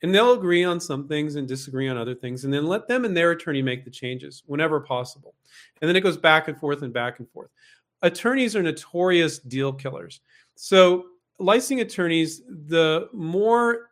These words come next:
problems they create, they rack up billable hours. For anybody that's in the legal profession, you guys know about billable hours, right? And so the more they create problems, they fight about stupid things that you shouldn't fight about.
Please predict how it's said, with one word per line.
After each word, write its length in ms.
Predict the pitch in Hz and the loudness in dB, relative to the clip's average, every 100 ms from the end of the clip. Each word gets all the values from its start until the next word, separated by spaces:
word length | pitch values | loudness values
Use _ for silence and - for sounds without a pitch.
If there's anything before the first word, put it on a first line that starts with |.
| _ _ | _ _
problems 560 | - 180 196 202 190 | 0 2 4 2 -2
they 140 | 185 151 | -2 -4
create, 680 | - - 156 160 165 151 - | -6 -12 -4 0 0 -2 -4
they 140 | 143 | -4
rack 400 | 135 143 147 151 | 0 2 2 0
up 160 | 160 - | -6 -2
billable 400 | 139 131 131 151 | -4 -2 2 4
hours. 420 | 147 131 139 - _ _ _ | 4 2 -6 -20 _ _ _
For 120 | - 208 | 0 2
anybody 320 | 285 254 233 | 4 4 4
that's 160 | 196 | 2
in 60 | 185 | -2
the 60 | 165 | -2
legal 280 | 160 160 | -2 -2
profession, 480 | 147 123 123 117 - | -4 -6 -6 -6 -4
you 80 | 139 | -2
guys 240 | 214 196 | 2 2
know 220 | 160 160 165 | 2 0 2
about 360 | 147 139 123 | 2 0 -4
billable 500 | 127 123 120 113 117 - | -4 -4 -2 -4 -6 -4
hours, 500 | 123 120 110 131 135 | -2 -2 -4 -12 -8
right? 360 | 127 135 151 - - _ | -4 -4 -6 -12 -20 _
And 100 | 160 | -8
so 400 | 151 185 175 185 | 2 6 6 4
the 120 | 165 | -4
more 280 | 170 175 190 | -4 0 2
they 100 | 170 | 2
create 300 | 165 202 202 | 2 2 0
problems, 420 | - 180 165 165 | 2 4 4 2
they 120 | 160 135 | -4 -4
fight 260 | - 175 | 2 2
about 240 | 190 175 - | 4 0 0
stupid 600 | - - 196 226 233 - | -12 -8 -6 -4 -4 -2
things 280 | 175 170 160 | -2 -2 -4
that 80 | |
you 80 | 156 | -12
shouldn't 320 | 139 196 208 | -8 -6 -6
fight 200 | - 139 | -2 -2
about. 360 | 123 120 120 139 | -2 -4 -4 -6